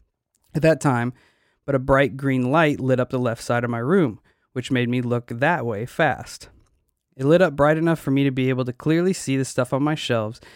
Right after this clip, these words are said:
and then it went out. So I looked back at my right, and to whatever, and whatever was there was gone. So at that point, I sat up, hit the lights, and yelled for my parents." Thank you, Michael, for your submission.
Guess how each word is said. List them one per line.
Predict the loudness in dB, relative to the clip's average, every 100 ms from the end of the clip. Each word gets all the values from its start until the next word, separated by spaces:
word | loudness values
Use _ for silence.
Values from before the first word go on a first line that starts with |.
| -20 -6
and | -2
then | 0
it | 0
went | -2 0
out. | -2 -4 _ _ _ _ _ -6
So | 0
I | 2
looked | 0 -2
back | -2 -2 -2
at |
my | -2 0
right, | 0 0 -2
and | -8
to | -6
whatever, | -4 -2 -4 -6
and | -4 0
whatever | 2 2 0
was | 0
there | 0 -2
was | -2 -6
gone. | -4 -4 -6 -12 -20 _ _ _
So | -4
at | 0
that | 0
point, | 2 2 2 -2
I |
sat | -2 2 4
up, | 2
hit | -2 -4
the |
lights, | -2 -2 -4
and | -8
yelled | -8 -6
for | -6
my | -6
parents." | -6 -10 -12 -14 -14 -16 -20 _ _ _ _ _ _ _ _ _ _ _ _ _ _ _ _ -2
Thank | 0 2
you, | 4
Michael, | 4 2
for | 2 2
your | 2
submission. | 2 2 2 0 -2